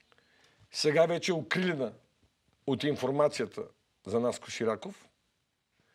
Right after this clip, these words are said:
да покаже на Наско Шираков, че е взел най-правилното си решение в живота. След дванайсет години,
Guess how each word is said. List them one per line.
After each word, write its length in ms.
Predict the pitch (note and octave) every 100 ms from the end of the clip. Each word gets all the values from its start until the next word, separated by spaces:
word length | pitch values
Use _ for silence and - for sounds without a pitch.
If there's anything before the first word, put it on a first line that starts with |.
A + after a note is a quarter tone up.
| _ _ _ _ _ _ _ _ _
да 180 | A#2 A#2+
покаже 360 | A2+ D#3+ F3 G3
на 120 | F3+
Наско 300 | F3+ - E3+
Шираков, 440 | - D#3 D#3 G#3+
че 100 | -
е 40 | C#3+
взел 200 | D#3 E3
най-правилното 680 | D3+ D3+ C#3 B2 A#2 -
си 100 | -
решение 320 | G#2 - A#2+ G#2
в 40 |
живота. 420 | F#2 A#2 A2 - _ _ _ _ _ _ - -
След 220 | - E3
дванайсет 500 | C3 D#3 F#3 F#3+ G3
години, 460 | D#3 D3 F#3+ B3